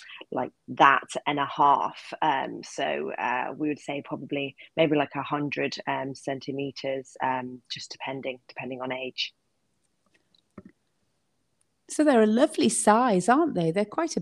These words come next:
Speaker 2: big, a big fish.
Speaker 1: Mm-hmm.
Speaker 2: Aren't
Speaker 1: Um,
Speaker 2: they?
Speaker 1: yeah, they're, they're,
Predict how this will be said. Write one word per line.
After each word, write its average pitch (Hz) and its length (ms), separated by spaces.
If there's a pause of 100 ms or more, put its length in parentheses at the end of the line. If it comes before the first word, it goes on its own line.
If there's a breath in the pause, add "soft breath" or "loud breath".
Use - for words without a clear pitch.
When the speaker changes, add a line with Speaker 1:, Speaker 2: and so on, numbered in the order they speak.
(140)
Speaker 2:
big, 269 100 (460)
a 214 60
big 269 240
fish. - 460 (840)
Speaker 1:
Mm-hmm. 185 440 (440)
Speaker 2:
Aren't 165 300
Speaker 1:
Um, 165 60
Speaker 2:
they? - 160
Speaker 1:
yeah, 175 240 (100)
they're, 170 260 (120)
they're, 196 340